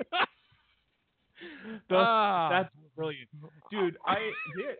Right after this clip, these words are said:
Speaker 1: there, I don't even know if I wanna talk about this because I, I found out the other day that somebody I work with actually listened to our Maryland, to, to our, uh, Cradle of Filth podcast.
Speaker 2: Uh-oh.
Speaker 1: And it, and it was, yeah. <laughs> And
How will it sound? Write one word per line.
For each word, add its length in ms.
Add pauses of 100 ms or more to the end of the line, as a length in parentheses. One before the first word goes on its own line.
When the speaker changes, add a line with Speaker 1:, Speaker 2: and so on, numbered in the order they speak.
Speaker 1:
there, 200 (880)
I 120
don't 200
even 140
know 80
if 60
I 60
wanna 140
talk 280
about 240
this 160
because 400
I, 180 (100)
I 120
found 260
out 180
the 80
other 120
day 160
that 160
somebody 340
I 60
work 220
with 100
actually 240
listened 220
to 80
our 60
Maryland, 480
to, 140
to 220
our, 340
uh, 40 (1000)
Cradle 280
of 120
Filth 300
podcast. 560
Speaker 2:
Uh-oh. 400 (340)
Speaker 1:
And 180
it, 80 (300)
and 140
it 120
was, 180 (160)
yeah. 400
<laughs> 60 (340)
And 540